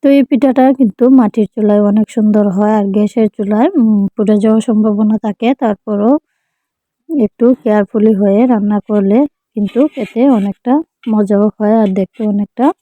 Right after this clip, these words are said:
সুন্দর হয়। আর এই তো আমার পিঠাটা পারফেক্টভাবে উঠে এসে গেছে। তো এইভাবে আমি সবগুলা পিঠা তৈরি করে নিছি।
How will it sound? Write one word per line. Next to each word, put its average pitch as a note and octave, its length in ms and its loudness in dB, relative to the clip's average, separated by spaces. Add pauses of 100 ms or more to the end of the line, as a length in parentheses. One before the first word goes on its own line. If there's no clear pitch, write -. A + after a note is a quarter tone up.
(120)
সুন্দর G3 400 -6
হয়। - 300 -20 (460)
আর B3+ 140 0
এই C4 140 4
তো - 160 -8
আমার G3+ 240 -4
পিঠাটা G#3 440 -8 (100)
পারফেক্টভাবে G3+ 920 -6
উঠে G#3+ 300 -4
এসে G3+ 220 -12
গেছে। G3 320 -6 (1080)
তো D4 100 0
এইভাবে A#3+ 460 2
আমি G#3 320 0
সবগুলা A3 580 -2
পিঠা G#3+ 360 -6
তৈরি G3 300 -4
করে G3 280 -6
নিছি। G3 340 -4